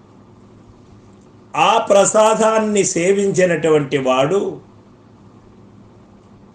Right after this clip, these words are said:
కోరికలతో ప్రయాణం చేసినట్టు కాదు.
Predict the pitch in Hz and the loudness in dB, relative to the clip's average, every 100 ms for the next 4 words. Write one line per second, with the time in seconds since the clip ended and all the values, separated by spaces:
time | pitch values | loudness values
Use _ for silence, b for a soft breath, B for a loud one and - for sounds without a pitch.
0 | - - 156 196 208 202 185 170 160 147 | -12 2 4 4 2 0 0 0 0 0
1 | 147 156 151 147 135 - 135 131 147 131 | 0 2 0 0 -4 -4 -4 -2 -2 -4
2 | 107 123 - 113 117 113 | -6 -10 -8 -6 -6 -8